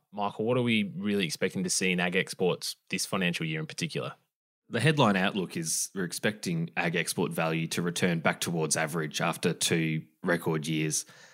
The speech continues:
Speaker 2: expecting it still to be the third most valuable year on record. And crop production, again, is gonna be the, the key driver of this. It's been the, the primary driver of two outstanding years, and seeing that, uh,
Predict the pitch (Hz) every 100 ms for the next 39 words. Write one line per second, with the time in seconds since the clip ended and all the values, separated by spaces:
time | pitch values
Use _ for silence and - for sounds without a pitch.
0 | _ 120 - 165 165 143 104 - 110 101
1 | 95 90 - 95 92 87 80 - 82 82
2 | 85 82 85 82 78 78 80 - 80 78
3 | - _ - - - _ - 104 139 -
4 | 117 98 - 98 90 - 101 95 92 85
5 | 92 85 82 82 - - - 92 82 82
6 | 80 85 76 80 - 85 - - - -
7 | 92 95 87 - 92 - 98 95 87 92
8 | 87 87 85 82 - - - 92 90 87
9 | 85 _ - 98 98 - 101 104 101 95
10 | - - - 101 123 143 - - - -
11 | - - 90 85 82 - 98 92 85 85
12 | - - - 85